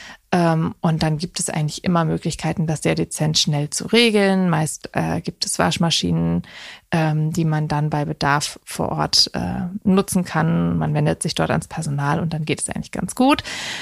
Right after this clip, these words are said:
Für viele Kinder ist einfach wichtig, dass sie so einen Plan haben, was sie tun können, wenn doch das passieren sollte. Und diese Sicherheit und dieses, „Okay, ich weiß, was passiert wird und niemand wird hier sauer auf mich und ich muss nicht Angst haben,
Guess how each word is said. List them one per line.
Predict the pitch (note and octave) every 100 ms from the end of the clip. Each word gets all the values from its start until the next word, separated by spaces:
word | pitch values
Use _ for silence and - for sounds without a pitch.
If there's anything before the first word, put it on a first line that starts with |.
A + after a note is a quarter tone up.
| - -
Für | - A3+
viele | C4 C4
Kinder | C4+ - G3+ G3+ G3+ -
ist | G3+ -
einfach | F#3 G3 E3+
wichtig, | F#3+ F#3 - F3+ -
dass | E3+
sie | F#3
so | F#3
einen | F3+
Plan | - F3 F#3 F3
haben, | E3+ E3+
was | E3+ -
sie | F3
tun | - G#3 G3+ G3
können, | F#3 F3+ F#3+ - - -
wenn | F3+ F3 E3+ F3 F3 E3+ F3+ - _
doch | F3 E3+ -
das | - D#3
passieren | - F3 - E3 E3+
sollte. | D#3+ G3 A3+ A#3 A3+ A3+ - - - - - -
Und | G3 F#3 F3 -
diese | G3+ A#3+ A#3+
Sicherheit | G#3 G#3+ - G#3 F#3 F#3 F#3
und | F3
dieses, | E3+ -
„Okay, | F3+ A3
ich | G3 -
weiß, | F3+ F#3+ F3+
was | F3+
passiert | - F3+ A3+ G#3
wird | F#3+
und | F#3 F3+
niemand | F#3+ F#3+ F3+
wird | F#3+
hier | F#3
sauer | F3+ F3 F3+ F3
auf | -
mich | F3 F#3 F#3 -
und | F#3+ E3+ E3+ -
ich | F#3+ -
muss | F3 E3+ - -
nicht | F#3+ F#3 F3+
Angst | F3+ F3 -
haben, | E3+ E3+